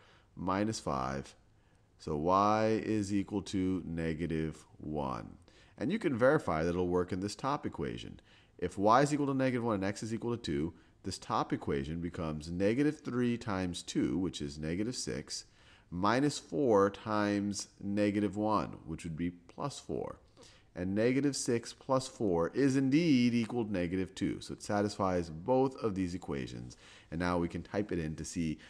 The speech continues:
to verify that we got it right, although we know that we did. So x is equal to two,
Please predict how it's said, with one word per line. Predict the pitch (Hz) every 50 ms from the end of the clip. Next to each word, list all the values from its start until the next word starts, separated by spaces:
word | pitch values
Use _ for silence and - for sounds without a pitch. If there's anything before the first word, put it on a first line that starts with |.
| - -
to | - 117
verify | 110 107 117 127 139 135 127 - 104 87 78 76
that | 76 71
we | 71 78
got | 76 73 67
it | 67
right, | 73 69 64 64
although | 67 73 76
we | 73 73 73
know | 76 73 69
that | 65 - -
we | - 71
did. | 71 71 76 64 - -
So | - - -
x | - 117 131 - -
is | 139 139
equal | 135 135 139 135
to | 131 135
two, | - 104 90 87 87 85